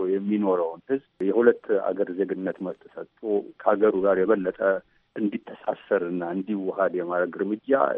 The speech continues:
ለሀገሪቷ የሚጠቅማት ነው የሚል ድሮ ነው ይህንን አይነት አመለካከት ሳሰራጭ የነበረው። በዚህ አይነት መንገድም ሊቃለል የሚችል ይሆናል ያለው። በጣም የሚጠቅማት ነገር ነው የሚል እምነት አለኝ። ሁለተኛ ነገር ስንት ትልልቅ ሀገሮች ስንት ሀብትና ስልጣኔ ላይ የደረሱ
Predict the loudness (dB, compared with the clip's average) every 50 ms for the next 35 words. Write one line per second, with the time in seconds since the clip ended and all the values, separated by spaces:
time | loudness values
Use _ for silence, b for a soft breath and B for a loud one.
0 | -4 -2 0 2 2 4 2 0 -2 -4 -4 -6 -4 -2 -2 -2 -2 -2 -4 -6
1 | -6 -8 -10 -8 -4 -4 -4 -4 -6 -8 -8 -8 -6 -6 -6 -6 -8 -10 _ -6
2 | -4 -4 -4 -2 2 4 6 8 8 8 6 6 2 -2 -4 -8 -10 -10 -8 -8
3 | -8 -8 -8 -10 -8 -8 -8 -6 -4 -6 -6 -4 -6 -6 -8 -10 -18 -20 -20 -20
4 | -18 -18 -16 -14 -14 -14 -12 -10 -8 -8 -8 -8 _ -12 -10 -10 -8 -8 -6 -6
5 | -4 -4 -2 -2 0 4 6 6 6 6 4 2 0 0 0 0 0 0 -2 -4
6 | -4 -6 -10 -2 2 4 6 6 6 4 4 2 0 -2 -8 -6 -6 -8 -6 -8
7 | -8 -8 -8 -8 -6 -8 -10 -10 -10 -12 -6 -2 0 0 4 2 2 2 0 -6
8 | -6 -6 -8 -10 -10 -8 -6 -6 -6 _ -8 -6 -6 -4 -4 -4 -8 -8 -8 -8
9 | -10 -10 -12 -14 -14 -12 -10 -8 -10 -10 -10 -14 -16 _ b b b b b _
10 | _ _ 4 4 4 6 4 2 2 2 2 2 0 0 0 0 0 0 -2 -6
11 | -4 -4 -4 -4 -4 -6 -10 -8 -6 -6 -6 -4 -4 -2 0 0 0 0 -2 -6
12 | _ -10 -12 -10 -6 -6 -4 -4 -4 -4 -4 -6 -8 -8 -10 -12 -14 -12 -6 -6
13 | -6 -6 _ -10 -8 -6 -4 -4 -4 -4 -4 -6 -6 _ -6 -8 -6 -6 -4 -4
14 | -4 -4 -2 -2 -2 -2 -4 -8 -8